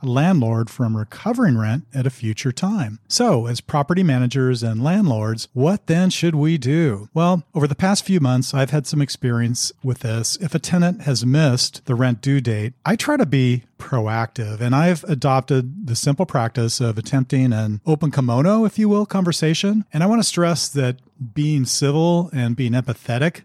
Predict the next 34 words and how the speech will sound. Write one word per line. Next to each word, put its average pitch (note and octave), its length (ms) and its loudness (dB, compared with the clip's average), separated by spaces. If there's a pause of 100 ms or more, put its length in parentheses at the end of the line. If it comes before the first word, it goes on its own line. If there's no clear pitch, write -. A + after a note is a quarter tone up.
(120)
during D#3 280 2
these D3+ 240 2
conversations D3+ 800 0
are A#2+ 200 -4
key C#3+ 260 -2
in B2 80 0
this A2+ 160 -4
process. A#2 580 -4
My C#3 220 2
experience C#3+ 560 0
so A#2+ 160 -2
far G#2+ 480 -6
during B2+ 320 2
these, A#2 320 0
of F#3+ 140 -10
course, A#2+ 360 0
unprecedented B2+ 720 -2
times D3+ 480 0
is C3+ 160 -2
that D3+ 100 2
most D3+ 420 2
tenants D#3 320 2
appreciate C3 920 -2
this B2+ 200 -4
outreach D3+ 500 -2
and A#2 160 -2
want C#3 280 0
to - 80 -10
do A#2 140 -2
the A#2 120 -4
right A#2 200 -2
thing. D#3+ 360 -2
Further, C#3+ 680 0
while, C3+ 400 0